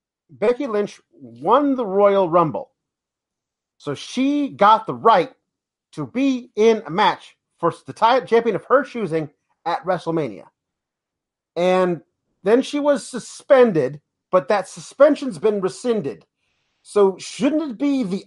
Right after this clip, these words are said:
other way around, that Charlotte is, is facing Becky, and if Charlotte wins, she gets added? Because, I mean, I, it's a weird deal that they're like, "Becky,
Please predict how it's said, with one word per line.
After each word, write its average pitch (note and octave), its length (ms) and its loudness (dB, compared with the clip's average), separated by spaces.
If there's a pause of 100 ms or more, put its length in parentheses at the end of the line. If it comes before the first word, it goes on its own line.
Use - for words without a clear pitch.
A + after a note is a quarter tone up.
other A3+ 280 4
way C#4 180 4
around, C#4 520 0
that F3+ 120 -10
Charlotte B3 640 4 (100)
is, G3+ 220 -4 (160)
is F#3+ 180 -2
facing F3+ 500 -6
Becky, A#3 520 -4 (300)
and D#3 160 -2
if B2 80 -6
Charlotte A#3 580 4
wins, B3 400 4 (200)
she - 440 -6
gets C#4+ 240 0
added? B3+ 440 2 (200)
Because, E3+ 340 -2 (220)
I F3+ 60 0
mean, G#3+ 240 2
I, - 180 -2
it's G#3 120 -4
a A3+ 40 2
weird B3 460 -2
deal G#3 240 0
that F3+ 100 -4
they're E3+ 140 0
like, D#3+ 240 -2 (500)
"Becky, G3+ 500 -2